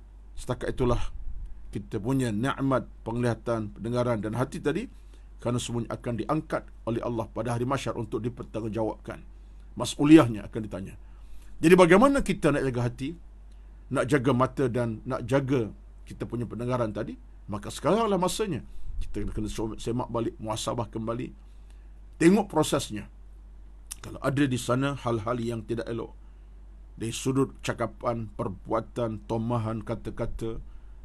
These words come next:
nistanya kita dengan orang, ataupun daripada sudut ada domba, macam-macam akhlak buruk,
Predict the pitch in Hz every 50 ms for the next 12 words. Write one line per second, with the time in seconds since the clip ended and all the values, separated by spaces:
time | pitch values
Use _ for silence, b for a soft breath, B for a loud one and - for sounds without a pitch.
0 | b b - 101 110 123 127 - - - - 139 120 117 117 113 110 110 113 101
1 | - 117 110 113 107 110 101 - 113 117 113 113 113 110 110 113 123 - - -
2 | - - - - - - - - - - - 120 117 - 120 104 - 120 120 117
3 | 113 107 - - - - - b b b b b b b b b 120 120 113 -
4 | 113 110 110 - - 120 120 123 117 - 113 117 107 92 117 120 120 117 120 151
5 | 180 - 220 254 247 - - 202 170 165 175 - 175 - 165 156 170 220 453 -